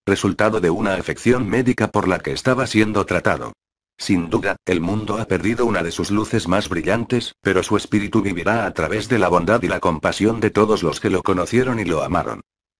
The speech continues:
Finalmente, la familia pide intimidad en estos momentos, intensamente difíciles. La muerte de Boyce fue muy comentada en las redes sociales por un público que ha crecido con él.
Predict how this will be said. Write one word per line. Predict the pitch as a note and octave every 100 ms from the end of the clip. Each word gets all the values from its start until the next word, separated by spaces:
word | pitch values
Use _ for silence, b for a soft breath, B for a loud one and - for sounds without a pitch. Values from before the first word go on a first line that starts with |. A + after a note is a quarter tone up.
| -
Finalmente, | G2+ A2+ B2+ A2+ B2 - C3+ -
la | F2+
familia | E2+ D2 F#2+ G2+ F#2
pide | A2 A#2+
intimidad | A2 F#2 F#2 D#2+ D#2+ F#2+
en | G#2+
estos | F#2 - F2 F2+
momentos, | C#2+ F#2 F#2+ A#2+ - -
intensamente | A2+ F#2+ G#2+ A2 G#2+ F#2 G#2+ G#2+ B2+
difíciles. | G2+ - F2 - A1+ G#1 - - _ _ _ _
La | F2+ F#2+
muerte | A#2+ C#3+ C#3+ A#2+
de | F2
Boyce | F#2 G#2 F2
fue | A2+ A2+
muy | G#2 A2
comentada | F#2 F#2+ - A2 G#2+ F#2+
en | F2+
las | E2
redes | E2 A2 A#2
sociales | - F2+ F#2 F#2 F2+
por | - G#2
un | F2+ E2
público | B2+ C#3 C#3 A#2
que | F#2 E2
ha |
crecido | E2+ E2+ - A#2 A#2+
con | G2+
él. | F#2+ C2+